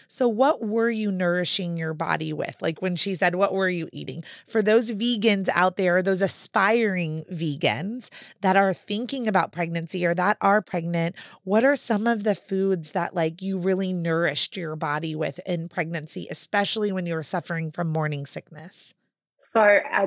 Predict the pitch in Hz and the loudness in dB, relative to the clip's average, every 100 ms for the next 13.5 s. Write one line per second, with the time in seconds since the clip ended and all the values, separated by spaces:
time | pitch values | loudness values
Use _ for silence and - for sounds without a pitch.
0 | 190 - 202 - 196 214 - 202 175 165 | 0 4 4 6 2 0 0 0 2 2
1 | 156 156 151 151 - 156 156 156 151 - | 2 2 0 -2 -4 -2 2 4 2 -2
2 | - - 151 147 - - _ _ _ _ | -6 0 0 0 -6 -14 _ _ _ _
3 | _ - 185 180 156 - 135 135 208 214 | _ 0 2 4 2 2 0 2 -2 -4
4 | - - - - 160 147 143 147 165 _ | -14 -18 -6 2 4 6 4 2 -4 _
5 | - _ - 175 185 180 185 180 180 165 | -20 _ 0 2 4 6 6 6 6 4
6 | 190 143 147 175 185 233 208 185 196 220 | 2 2 2 0 0 0 0 0 -2 -4
7 | 247 233 - 180 170 165 - - 151 - | -2 0 0 0 0 0 -2 -2 -2 -2
8 | 151 - 165 160 170 - - 180 170 165 | -4 -2 -4 -2 -4 -4 -4 2 4 2
9 | _ - 160 170 196 - 160 - - 185 | _ 2 6 6 6 4 0 -6 -2 2
10 | 196 190 175 - 175 175 156 156 156 160 | 2 4 2 2 0 0 -2 0 2 2
11 | - 196 208 220 196 170 160 156 156 151 | 2 4 4 4 2 0 -2 -2 -2 -2
12 | 165 - 160 165 - 165 147 147 147 147 | -2 -6 -14 -12 -6 -2 -2 0 0 2
13 | 139 139 143 - 151 | 0 0 -2 0 -2